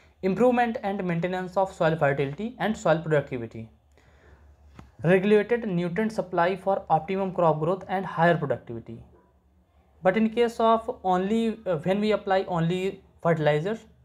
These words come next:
there may be many side effects, like in, uh, Punjab, you can see, uh, groundwater contamination, groundwater, uh, depletion,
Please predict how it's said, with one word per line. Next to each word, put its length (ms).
there 420
may 180
be 140
many 280
side 220
effects, 420
like 280
in, 100
uh, 100
Punjab, 520
you 100
can 160
see, 300
uh, 400
groundwater 800
contamination, 720
groundwater, 640
uh, 420
depletion, 600